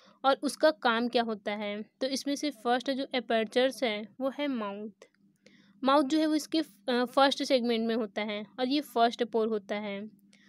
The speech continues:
तो यहाँ पे ये है माउथ जो कि हाफ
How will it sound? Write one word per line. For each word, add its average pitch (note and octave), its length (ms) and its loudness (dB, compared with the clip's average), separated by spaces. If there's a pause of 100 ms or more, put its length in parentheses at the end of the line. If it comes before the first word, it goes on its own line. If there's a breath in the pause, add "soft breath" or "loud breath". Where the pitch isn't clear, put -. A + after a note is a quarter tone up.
(1700 soft breath)
तो C#4+ 60 -2
यहाँ C4 340 0
पे D#4 140 -4
ये B3+ 280 -2
है C#4 160 -2
माउथ G#3+ 460 -4
जो C4 140 -4
कि D4+ 140 -4
हाफ B3 380 -2